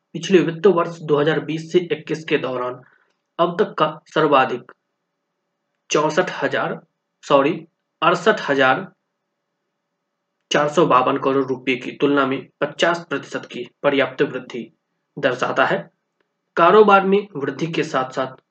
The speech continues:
उन्नत संचालन आत्मक निष्पादन से इस कंपनियों को मुनाफे के रूप में भी अब तक के उच्चतम आंकड़ों तक पहुंचने में मदद मिली।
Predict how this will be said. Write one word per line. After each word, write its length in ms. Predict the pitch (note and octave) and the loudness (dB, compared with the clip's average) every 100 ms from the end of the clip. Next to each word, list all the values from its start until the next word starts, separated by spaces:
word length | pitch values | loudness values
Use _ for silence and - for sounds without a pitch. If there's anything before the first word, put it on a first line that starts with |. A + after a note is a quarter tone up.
| _ | _
उन्नत 360 | F3 D#3+ E3 D#3+ | 0 0 -2 -4
संचालन 640 | D3 C#3 C#3 B2+ B2 C3 _ _ _ _ _ _ _ C#3 | -4 -2 -2 -2 -6 -12 _ _ _ _ _ _ _ -2
आत्मक 460 | C#3+ - C#3+ C#3+ - | -2 -2 -4 -4 -6
निष्पादन 560 | C#3 C3+ - B2+ C3+ | -6 -4 -2 -2 -2
से 280 | B2+ B2+ A#2+ _ _ _ | -6 -8 -10 _ _ _
इस 120 | E3+ | -10
कंपनियों 440 | - D#3+ - D#3 D3 | -4 -4 -2 -2 -2
को 180 | D3+ D3 | -6 -8
मुनाफे 500 | D3+ D3 C#3+ - D3+ | -6 -4 -2 -2 -2
के 140 | C#3 | -2
रूप 180 | C#3+ C#3+ | -4 -4
में 140 | E3 C#3+ | -2 -2
भी 240 | A#2+ A#2+ _ _ _ _ - | -4 -10 _ _ _ _ -2
अब 200 | F3 E3+ | 0 0
तक 160 | F#3+ | 0
के 220 | - F#3+ - | 0 -2 -2
उच्चतम 460 | E3 - E3+ E3 D#3+ | -6 -4 -4 -4 -2
आंकड़ों 420 | C3+ D3 D3+ C#3 | -4 -2 -2 -2
तक 240 | - - _ _ _ _ _ _ _ _ - | -6 -10 _ _ _ _ _ _ _ _ -4
पहुंचने 380 | C#3 D3 D#3 B2+ | -2 0 0 -2
में 220 | C3+ - - | -4 -10 -8
मदद 240 | B2 B2 C3+ | -4 -2 -2
मिली। 360 | C#3 F3 E3 | 0 0 -2